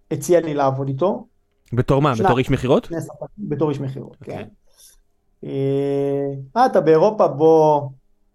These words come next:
Speaker 2: יש
Speaker 1: בוא
Speaker 2: נאטו,
Speaker 1: תהיה אחרי."
Speaker 2: אתה יודע, תהיה, יש... יש,
Speaker 1: יש
Speaker 2: יש,
Speaker 1: מלחמה
Speaker 2: יש מל-
Speaker 1: באירופה, אתה יודע, בוא,
Speaker 2: כן.
Speaker 1: בוא, בוא, רגע תעזור. וסירבתי. אני יכול להגיד שאני מרוויח יותר מעסקי הנשק, לשמחתי.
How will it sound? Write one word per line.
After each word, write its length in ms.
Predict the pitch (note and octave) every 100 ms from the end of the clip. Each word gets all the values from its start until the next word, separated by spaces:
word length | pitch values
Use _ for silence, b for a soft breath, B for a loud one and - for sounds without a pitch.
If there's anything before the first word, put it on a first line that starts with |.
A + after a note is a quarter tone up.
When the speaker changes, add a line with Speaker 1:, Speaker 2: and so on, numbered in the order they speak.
| _ -
Speaker 2:
יש 120 | C#3
Speaker 1:
בוא 80 | A#3+
Speaker 2:
נאטו, 200 | C#4 D3+
Speaker 1:
תהיה 100 | D3
אחרי." 160 | - -
Speaker 2:
אתה 80 |
יודע, 220 | B2+ D#3 D#3
תהיה, 260 | C3 B2 A#2 A2+ B2+ C3
יש... 140 | -
יש, 180 | C#3 -
Speaker 1:
יש 140 | B3+
Speaker 2:
יש, 80 | -
Speaker 1:
מלחמה 500 | C4 A#3+ - A3+ B3+
Speaker 2:
יש 80 | B3+
מל- 60 | A3+
Speaker 1:
באירופה, 320 | G3+ F#3+ F#3+
אתה 140 | E3+
יודע, 300 | E3 F3 G3+
בוא, 240 | E3 D#3+ E3+
Speaker 2:
כן. 140 | C#3+
Speaker 1:
בוא, 200 | D#3 D3+ C3+
בוא, 180 | D3+
רגע 100 | D3 _ -
תעזור. 440 | D3 C3+ D#3+ G3+ b b b b b _ _ -
וסירבתי. 760 | C3+ C3 D#3+ D#3 F3+ - A3
אני 100 | F3
יכול 200 | D#3+ E3
להגיד 260 | G#3 G3 G3+
שאני 540 | G3+ F3 E3 D#3 D3
מרוויח 440 | C#3+ C#3+ C3+ F3+ D#3
יותר 240 | C#3+ F3+
מעסקי 380 | D#3+ C#3+ - D3+
הנשק, 540 | C#3+ C#3+ C3+ F#3 G3+ - -
לשמחתי. 720 | C3+ C#3+ C3+ C3+ C3+ D#3 G3+